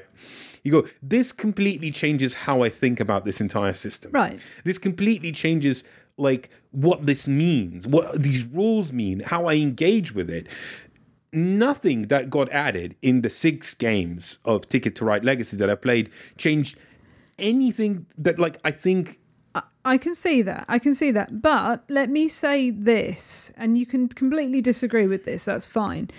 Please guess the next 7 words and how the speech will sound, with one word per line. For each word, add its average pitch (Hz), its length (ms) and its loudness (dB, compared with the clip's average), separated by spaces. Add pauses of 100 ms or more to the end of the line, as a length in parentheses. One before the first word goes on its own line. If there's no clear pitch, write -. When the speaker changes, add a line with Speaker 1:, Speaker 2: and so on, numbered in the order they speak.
(460)
Speaker 2:
When 277 320 0
we 339 160 -2
played 196 640 -2 (340)
Pandemic 220 500 0
Legacy 190 720 -2
Season 233 460 2
one, 196 460 -2